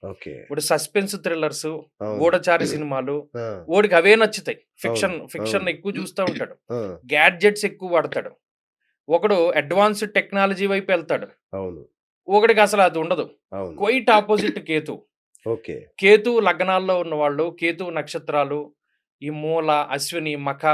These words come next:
Speaker 2: వీళ్ళు ఎక్కువ ఆచారాలను పాటిస్తారు.
Speaker 1: ఓకే.
Speaker 2: కేతు బలంగా ఉండి వాళ్ళ ప్రభావం ఎక్కువగా ఉన్నవాళ్ళు మండువా ఇళ్ళంటే ఇష్టపడడం, పాతకాలం పద్ధతులంటే ఇష్టపడడం,
Speaker 1: ఓకే.
Speaker 2: లేదా పాతకాలంలో ఎలా ఉండేవారు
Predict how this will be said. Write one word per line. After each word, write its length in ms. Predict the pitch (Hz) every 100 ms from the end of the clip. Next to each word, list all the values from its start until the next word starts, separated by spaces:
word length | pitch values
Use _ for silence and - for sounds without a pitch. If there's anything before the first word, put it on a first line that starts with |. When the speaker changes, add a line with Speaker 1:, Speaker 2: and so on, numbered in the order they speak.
| 139
Speaker 2:
వీళ్ళు 520 | 156 202 190 147 151
ఎక్కువ 480 | 156 143 - 220 220 -
ఆచారాలను 600 | 143 180 - 208 196 185
పాటిస్తారు. 520 | 160 147 147 - 110 - _ _ _ _
Speaker 1:
ఓకే. 440 | 98 - 90 71 -
Speaker 2:
కేతు 380 | 202 220 226 247
బలంగా 480 | 185 180 202 202 208
ఉండి 220 | 208 202
వాళ్ళ 260 | 175 165 185
ప్రభావం 520 | 190 170 165 180 175
ఎక్కువగా 420 | 147 170 170 165
ఉన్నవాళ్ళు 680 | 151 143 123 120 139 143 139 _ _ _ _
మండువా 380 | 143 165 165 165
ఇళ్ళంటే 440 | 160 160 156 147
ఇష్టపడడం, 560 | 143 - 131 127 131 135 _ _ _
పాతకాలం 840 | 151 165 180 175 180 180 170 175 170 160 147 127 - -
పద్ధతులంటే 600 | 151 160 165 160 156 151
ఇష్టపడడం, 560 | 143 151 131 120 123 123 _
Speaker 1:
ఓకే. 140 | 98 -
Speaker 2:
లేదా 120 | 165
పాతకాలంలో 840 | 185 151 151 180 170 170 170 175 175
ఎలా 320 | 147 143 160
ఉండేవారు 640 | 165 165 165 160 156 151